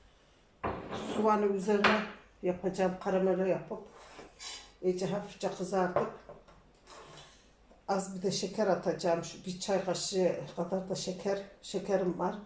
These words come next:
Üzeri için. Bir çay kaşığı kadar da unum var. Fazla atmayacağım onu yoğurdum içine. Çünkü ben bunu çektim. Ununu.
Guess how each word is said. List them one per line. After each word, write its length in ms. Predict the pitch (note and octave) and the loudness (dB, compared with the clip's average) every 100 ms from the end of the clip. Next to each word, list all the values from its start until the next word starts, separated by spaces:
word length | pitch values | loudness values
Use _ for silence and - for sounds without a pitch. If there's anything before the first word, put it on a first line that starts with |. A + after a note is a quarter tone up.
| - - - _ - _ _ - - _ | -16 -20 -20 _ -20 _ _ -20 -20 _
Üzeri 320 | F#3 F#3+ F#3+ | -10 -2 0
için. 460 | F3+ - G#3 A3 - - _ - - - - - - - - - - - - - - - - - - - | 0 -4 -4 -4 -8 -16 _ -20 -20 -20 -20 -20 -18 -20 -20 -20 -20 -18 -14 -12 -14 -16 -20 -4 -4 -2
Bir 120 | A3 | -6
çay 260 | - G#3 G3+ | 0 2 2
kaşığı 460 | G3+ G3 G#3 G3 | 0 -2 0 2
kadar 360 | G3 F#3 G3 F#3+ | 2 2 0 4
da 120 | G3 - - - - - - - | 2 0 -6 -18 -14 -12 -14 -14
unum 440 | G#3+ G#3+ A3 G3 F3+ | -4 2 4 4 4
var. 140 | F#3+ - - - | 2 -2 -12 -10
Fazla 360 | - G#3 G3+ F#3+ | -2 0 2 0
atmayacağım 580 | - F#3+ E3+ E3+ D3 | 2 2 2 0 -2
onu 200 | E3+ E3+ D3 - - - - | -2 -2 -4 -10 -10 -10 -8
yoğurdum 460 | G3 F3+ F3+ F#3 D#3 | 0 2 2 0 -2
içine. 380 | - E3 F#3+ F#3+ - - - - - - - - | -2 -2 -2 -2 -12 -20 -20 -12 -10 -10 -16 -10
Çünkü 280 | - F#3 G#3 G3 | -6 -4 -2 -2
ben 260 | G3+ G3+ F#3+ | -2 -2 -4
bunu 220 | G3 - | -4 -6
çektim. 580 | G#3+ G#3+ G#3 - C4 F#3+ - - - - | -6 -6 -6 -8 -8 -10 -18 -20 -18 -12
Ununu. 420 | G3+ G3 F#3 G#3+ | -2 2 2 2